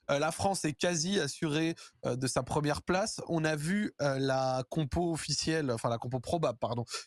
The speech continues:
qui risque d'être alignée avec, euh, six à sept changements, euh, avec, euh, notamment, euh, euh, Kamavinga, euh, Konaté, euh, le retour de Pavard, euh, Fofana, Coman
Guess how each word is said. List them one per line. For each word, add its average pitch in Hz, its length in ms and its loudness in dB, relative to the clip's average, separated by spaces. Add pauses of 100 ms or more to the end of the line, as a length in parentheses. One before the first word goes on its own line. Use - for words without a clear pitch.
qui 135 80 0
risque 135 200 -2
d'être 131 280 -2
alignée 151 460 2
avec, 139 340 0
euh, 123 100 2 (260)
six - 280 -2
à 147 80 2
sept 143 220 -2
changements, 165 640 0
euh, 127 540 0
avec, 123 320 -2
euh, 135 80 2
notamment, 143 580 0
euh, 123 60 0 (340)
euh, 120 340 -2
Kamavinga, 143 920 0 (200)
euh, 127 140 0
Konaté, 156 840 0 (100)
euh, 135 80 2
le 131 100 0
retour 127 320 0
de 139 80 4
Pavard, 151 580 2 (240)
euh, 123 140 2
Fofana, 160 720 0 (240)
Coman 165 580 0